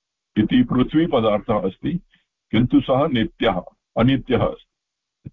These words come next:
तथैव घटः, पटः, जलम् एतत् सर्वम्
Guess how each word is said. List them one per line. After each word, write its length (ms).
तथैव 400
घटः, 500
पटः, 500
जलम् 440
एतत् 320
सर्वम् 380